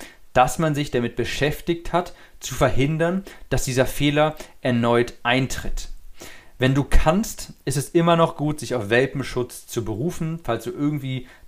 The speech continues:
deutlich machen kannst, dass du vielleicht gar nicht wirklich Bescheid wissen konntest, umso besser. Du könntest aber auch wirklich motzen und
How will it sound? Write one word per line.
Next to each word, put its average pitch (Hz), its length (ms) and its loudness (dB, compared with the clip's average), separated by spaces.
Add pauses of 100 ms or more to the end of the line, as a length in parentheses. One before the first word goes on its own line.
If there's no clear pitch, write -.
deutlich 127 360 2
machen 127 200 -2
kannst, 135 260 -4
dass 110 140 -2
du 139 120 -6
vielleicht 117 360 0
gar 117 200 4
nicht 120 260 -2 (280)
wirklich 117 380 2
Bescheid 113 420 0
wissen 104 400 -4 (220)
konntest, 151 680 0 (100)
umso 107 480 -2 (480)
besser. - 340 -2 (1300)
Du 123 100 -4
könntest 208 440 4
aber 147 220 8
auch 143 200 4
wirklich 127 340 0
motzen 185 560 2
und 127 420 -2